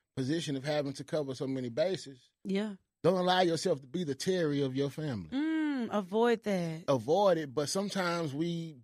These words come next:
Speaker 1: become placed in that role. You remember we was talking about our social settings sometimes confine us to a role that we have to kinda play along?
Speaker 2: Yeah.
Speaker 1: Whether that be our familial, uh, background or our social friends,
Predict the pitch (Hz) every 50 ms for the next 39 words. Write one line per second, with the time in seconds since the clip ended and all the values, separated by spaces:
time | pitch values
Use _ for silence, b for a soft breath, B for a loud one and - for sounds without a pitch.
0 | - - 160 139 - - 175 170 170 165 151 143 131 - _ _ _ _ _ _
1 | _ _ _ _ - - 180 180 196 208 190 - - 175 170 160 156 160 160 147
2 | 143 139 160 180 190 190 170 127 110 110 107 113 127 165 185 208 214 220 208 208
3 | 202 196 180 - 208 190 185 185 180 175 160 170 170 160 - - - 151 156 151
4 | - - - 170 185 - - - 156 - - 165 170 160 147 139 - - 147 139
5 | - 160 151 151 147 143 143 131 - b b b b b b _ - 135 123 -
6 | 151 160 165 160 160 156 147 151 147 - - - 156 135 131 127 131 139 147 151
7 | 151 156 151 139 135 127 123 120 135 135 143 143 135 120 - - - 131 131 123
8 | 117 - - 139 135 135 135 131 131 135 139 139 147 139 - _ - 196 190 185
9 | 175 170 170 120 123 131 131 131 123 131 131 131 120 120 117 - - 120 117 127
10 | 139 143 143 143 143 139 139 139 139 127 - - - 127 127 131 127 120 120 139
11 | 139 131 123 127 135 131 131 131 135 135 131 127 110 110 110 110 110 110 104 -
12 | - - 135 131 135 135 123 - - 135 123 - - - 131 131 135 139 139 135
13 | 131 117 -